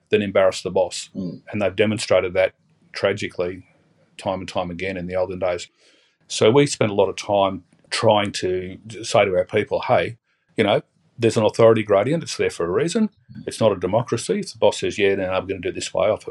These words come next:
Speaker 1: I've heard you, but we're still doing it my way," that's completely valid.
Speaker 2: Mm.
Speaker 1: But if you think something's not right, you've gotta speak up always, always, always, and you pursue it to a logical and safe conclusion.
Speaker 2: Mm.
Speaker 1: And there's plenty of applicability of that in other sort of scenarios as well. It's the,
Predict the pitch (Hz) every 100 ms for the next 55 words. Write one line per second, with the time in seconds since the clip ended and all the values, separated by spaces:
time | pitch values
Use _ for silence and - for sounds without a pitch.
0 | - - 123 117 104 127 92 - 104 90
1 | 85 92 98 101 104 113 - - 87 -
2 | 95 92 98 110 95 - - 101 92 -
3 | 117 120 208 214 - 143 127 123 117 107
4 | 123 113 - 104 107 104 - 95 92 98
5 | - - 101 98 87 90 - _ 104 98
6 | 90 90 - 98 90 82 87 92 92 -
7 | - - 107 95 - 98 90 92 92 87
8 | 90 90 - _ _ - 87 - 92 -
9 | 87 85 95 92 87 85 - 110 101 82
10 | - _ _ - 104 101 117 - 127 -
11 | 151 104 98 - 110 107 90 120 180 117
12 | 90 90 92 - 95 95 98 104 92 104
13 | 95 95 92 113 113 90 90 - 113 95
14 | 95 - 104 95